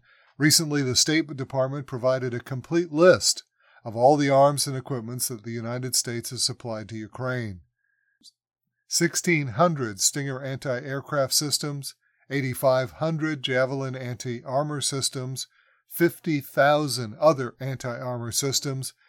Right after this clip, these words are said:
and over a million hundred and fifty-five millimeter artillery rounds. Now, the hundred and fifty-five millimeter rounds are standard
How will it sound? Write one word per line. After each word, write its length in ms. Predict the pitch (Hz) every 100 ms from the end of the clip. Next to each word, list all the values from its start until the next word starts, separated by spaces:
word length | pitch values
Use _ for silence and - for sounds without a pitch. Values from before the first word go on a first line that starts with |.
| _ _
and 140 | - 135
over 300 | 156 139 143
a 40 |
million 640 | 143 160 175 143 110 92 - _ _ -
hundred 340 | 117 139 139
and 100 | 131
fifty-five 580 | 147 139 135 131 123 120
millimeter 500 | 127 127 123 123 123
artillery 640 | 120 117 - 123 117 117
rounds. 640 | 113 113 107 95 90 - - _ _ _ _ _ _ _ _ -
Now, 120 | 147
the 180 | 139 143
hundred 320 | 113 180 180
and 100 | 139
fifty-five 560 | 160 151 143 - 135 131
millimeter 480 | 135 143 135 131 120
rounds 440 | 120 131 139 127
are 100 | 113
standard 640 | - - 165 151 117 104